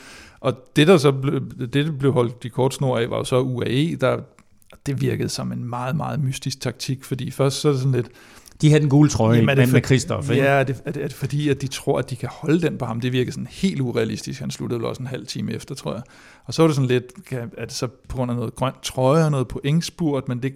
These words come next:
Speaker 1: ga-, den lå meget tidligt, og der slog han ikke engang Mørkøv, og
Speaker 2: Men er det, kan det også være sådan noget med, at, at U A E har, jeg kan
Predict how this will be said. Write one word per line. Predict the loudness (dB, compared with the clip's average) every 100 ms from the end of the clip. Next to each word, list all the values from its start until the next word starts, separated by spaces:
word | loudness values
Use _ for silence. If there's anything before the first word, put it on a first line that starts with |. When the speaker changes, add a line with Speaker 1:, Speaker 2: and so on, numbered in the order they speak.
| -4
Speaker 1:
ga-, | -4 -4
den | -2
lå | 0 -2
meget | -2 -6
tidligt, | -6 -2 0 0 -2
og | -4
der | -6
slog | -4 -2 0
han |
ikke | -2
engang | -2 -2 0
Mørkøv, | 0 0 -2 -2
og | 0
Speaker 2:
Men | 0 0
er | -2
det, | -6 -8
kan | -6
det | -4
også | -6
være | -6
sådan | -6
noget | -4
med, | -4 -6 -8
at, | -8 -8 -8
at | -8
U | -6 -4
A |
E | -2 -4 -6
har, | -6 -6 -6 -6
jeg | -8 -8
kan | -10